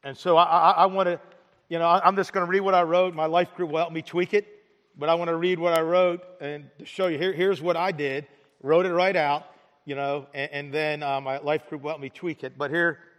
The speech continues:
here, here's my story. Um, I timed it. It's like a minute and ten seconds, depending how fast I speak, okay? Um, I, I did not grow up going to church. Sure, I went a few times, but I never read the Bible or knew who Jesus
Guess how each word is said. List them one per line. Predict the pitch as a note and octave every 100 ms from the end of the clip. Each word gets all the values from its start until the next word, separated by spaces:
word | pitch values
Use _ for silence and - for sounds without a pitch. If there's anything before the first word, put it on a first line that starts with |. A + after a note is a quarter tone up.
| _
here, | E3 E3
here's | F3 D3
my | E3
story. | - F3+ D#3 B2 G#2 _ _ _ _ _ _ _ _ _ _ -
Um, | A#2 A2 _ _ _ _
I | C#3
timed | - F3 D3+ B2+
it. | B2
It's | D3+
like | B2+
a |
minute | C3+ D#3 D3+
and | C3+
ten | D3+ D3
seconds, | - C#3 A#2+ G#2+
depending | - B2+ C3+ C3
how | B2+
fast | - C#3 -
I | B2
speak, | - A#2 - _ _ _
okay? | - - _ _ _ _ _ _ _ _ _ -
Um, | B2 A2+ _ _ D3
I, | D#3+
I | F3+
did | F3+
not | G3+ G3
grow | F3 F#3
up | F#3
going | E3 F3+ F3+
to |
church. | - E3+ A3+ - - _ _ _ _
Sure, | - E3+
I | E3+
went | E3+ E3+
a |
few | - E3+
times, | - D#3 D#3+ A#2
but | D3+
I | D3
never | D#3+ D#3+ D#3
read | E3 E3
the |
Bible | C#3+ C#3+ C#3+ D3
or | C3+
knew | C#3+
who | C#3
Jesus | A#2+ C#3 A#2+ -